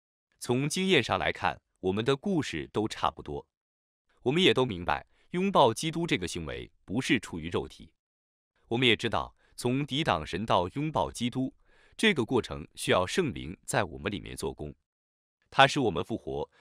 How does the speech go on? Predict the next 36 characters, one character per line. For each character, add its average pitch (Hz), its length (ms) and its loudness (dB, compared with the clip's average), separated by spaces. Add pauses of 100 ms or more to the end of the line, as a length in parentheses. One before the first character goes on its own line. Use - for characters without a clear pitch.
并 139 180 0
且 82 220 -2
赐 - 240 -2
信 139 200 -2
心 151 200 -2
给 107 120 -2
我 78 160 -2
们， 67 220 -10 (240)
借 180 220 4
着 120 120 2
这 151 140 2
信 139 260 -2
心， 156 280 -2 (260)
我 - 140 -4
们 69 160 -8
才 - 180 -4
能 65 160 -10 (100)
依 127 160 -2
靠 67 280 -6
基 101 200 -6
督。 98 280 -8 (720)
四、 - 340 -2 (200)
被 117 200 8
圣 135 240 -2
道 71 160 -4
坚 123 260 0
固。 104 240 -10 (720)
寻 156 220 -2
道 160 180 6
宗 156 160 -2
的 123 100 6
创 127 240 0
立 113 80 0
者 69 260 -6
约 131 140 2
翰· 82 240 -2